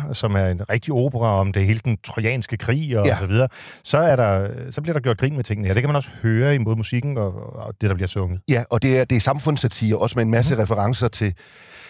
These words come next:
Speaker 2: til personer, som Pariser publikum kendte dengang. Øh, og det er klart, når man så iscenesætter det i dag, hvad jeg har gjort, så skal man jo lave nogle, nogle, nogle andre referencer.
Speaker 1: Ja, fordi du har arbejdet med det her, øhm, rigtig, rigtig længe, og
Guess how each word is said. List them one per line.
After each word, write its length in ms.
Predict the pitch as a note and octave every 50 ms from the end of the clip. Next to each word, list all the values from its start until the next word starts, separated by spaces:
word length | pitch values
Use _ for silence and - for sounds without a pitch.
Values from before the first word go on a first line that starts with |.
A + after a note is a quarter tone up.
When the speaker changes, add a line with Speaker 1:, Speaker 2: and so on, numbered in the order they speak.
| - - -
Speaker 2:
til 380 | - B2 A#2+ G#2 G#2+ A2 G#2+ - _ _ _ _
personer, 460 | - C3 A#2+ - C#3 C3 C3+ C#3 B2 G#2+
som 180 | - B2 G#2
Pariser 340 | G2 A2+ G#2 A#2+ C3 - B2+
publikum 540 | - - G#2+ - - G2+ - G#2+ G2+ G2 F#2 -
kendte 220 | - B2 A#2+ A#2+ A2+
dengang. 360 | G#2+ A2+ G#2 G2 A2 G#2+ - - - _ _ _ _ _ _ _ _ _ _ - -
Øh, 320 | G#2+ G#2 G2+ G2 G2 F#2+ -
og 120 | - -
det 60 | -
er 40 | B2+
klart, 220 | - C3 B2+ B2+ -
når 60 | A#2+
man 80 | A2 F#2+
så 80 | A#2
iscenesætter 520 | A#2 A2 - - B2 C#3 D3+ - C3+ G#2+ G2
det 100 | F#2+ F2
i 40 | A#2
dag, 120 | C#3 C#3
hvad 100 | A#2 A2+
jeg 80 | A2+ G#2+
har 80 | A2
gjort, 260 | - - A#2 A#2 A2
så 60 | - A2
skal 160 | - B2+ A2
man 100 | A2 G#2+
jo 120 | G2+ F2 E2 F2+
lave 220 | G2 G2+ G#2+ A2 A2+
nogle, 200 | A2+ G#2 F#2+ E2+ E2
nogle, 200 | - G2+ G#2 G#2 -
nogle 180 | - G#2 G#2+ G2+
andre 200 | G#2+ A#2+ A#2+ A2
referencer. 480 | A2 G2 A2 G2 F#2+ G2+ G#2+ - G2+ F2+ - - _ -
Speaker 1:
Ja, 60 | C3 A#2
fordi 140 | A2+ C3
du 180 | B2 - F3 F3
har 200 | F3+ F3 E3+ E3 -
arbejdet 380 | - A2+ A#2+ D3 - G#3+ F#3 D#3+
med 80 | D3+ C#3
det 160 | C#3+ C#3+ C3
her, 260 | C3 C#3+ C#3 A#2+ - - -
øhm, 680 | A#2 G#2+ G2+ G2 F#2+ F#2 F2+ F#2 F2+ F2+ F2 F2 F2 E2+ - - _ _ _ _ _ - -
rigtig, 180 | - F#2+ - A#2+
rigtig 220 | A#2+ G#2+ - C#3+
længe, 320 | A#2 G2 G2+ B2 C#3+ E3 E3
og 280 | C#3 G#2+ G2+ G2 F#2